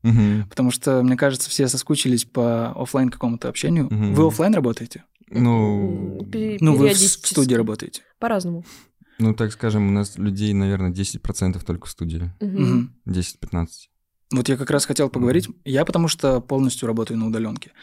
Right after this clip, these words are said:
Speaker 1: Мгм.
Speaker 2: То есть
Speaker 3: Мгм.
Speaker 2: мы вообще не встречаемся.
Speaker 1: Мгм.
Speaker 2: И когда у нас были какие-то встречи, это прикольно. А тут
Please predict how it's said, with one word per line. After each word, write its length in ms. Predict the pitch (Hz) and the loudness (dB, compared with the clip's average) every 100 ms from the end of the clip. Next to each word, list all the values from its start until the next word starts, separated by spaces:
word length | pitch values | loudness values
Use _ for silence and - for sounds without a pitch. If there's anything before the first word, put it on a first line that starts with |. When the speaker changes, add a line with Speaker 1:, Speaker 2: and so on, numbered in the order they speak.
| - | -2
Speaker 1:
Мгм. 400 | 101 95 95 95 | 0 0 -2 -4
Speaker 2:
То 100 | 113 | -2
есть 220 | 104 98 | -2 2
Speaker 3:
Мгм. 60 | 123 127 | 2 4
Speaker 2:
мы 40 | |
вообще 320 | 123 113 - 120 | 2 0 0 0
не 100 | 110 | 0
встречаемся. 680 | - 113 113 110 - - - - - | -6 -8 -8 -8 -10 -12 -16 -20 -8
Speaker 1:
Мгм. 100 | 95 | 0
Speaker 2:
И 240 | 131 120 113 | 4 4 2
когда 240 | 123 127 | 0 2
у 40 | 127 | 2
нас 140 | 123 | 0
были 200 | 127 127 | 0 -2
какие-то 380 | 123 - 123 - | -2 -6 -8 -8
встречи, 360 | - 131 180 123 | -4 -2 0 0
это 160 | 113 | 0
прикольно. 480 | - 131 - 107 110 - - | 0 -6 -4 -6 -8 -18 -14
А 120 | 127 | -6
тут 200 | 143 | -6